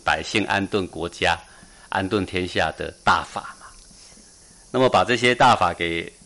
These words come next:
留下来，让我们去实践。好，然后我们就从短视近利里面呢，我们去回想、去修正、去洗涤。所以所有的政治家，什么叫政？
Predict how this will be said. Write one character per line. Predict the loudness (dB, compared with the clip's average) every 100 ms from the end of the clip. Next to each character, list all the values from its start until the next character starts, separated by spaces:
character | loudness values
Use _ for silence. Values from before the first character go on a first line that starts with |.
| -12
留 | -8
下 | 2 4
来， | 4 2
让 | 2 0
我 |
们 | -2 -6
去 | -6
实 | -6 -8 -12
践。 | -4 -2 -2 -8 -20 -20 -20 -20 -12
好， | -6 -4 -6 -14 -16
然 | -6 -2
后 | 0
我 | 0
们 | -4
就 | -6
从 | -4 -4 -6 -6
短 | -6 -6
视 | -8 -6 -6 -8 -10
近 | -6 -4
利 | -4 -6
里 | -8 -8
面 | -6 -6
呢， | -10 -14 -18 -14
我 | -12
们 | -12
去 | -6 -4 -4 -8 -20 -16
回 | -6 -6
想、 | -2 -4 -4 -20 -20 -20 -20 -20 -20 -20 -18
去 | -10
修 | -4 0 0
正、 | 0 -2
去 | -4 -10
洗 | -10 -14 -14
涤。 | -16 -18 -20 -20 -20 -20 -20 -20 -20 -18
所 | -6 -6
以 |
所 | -6 -4 4 6
有 |
的 | 6
政 | 4 2
治 | 2 -4
家， | 0 0 -2
什 | -10 -4
么 |
叫 | 2 2
政？ | 4 0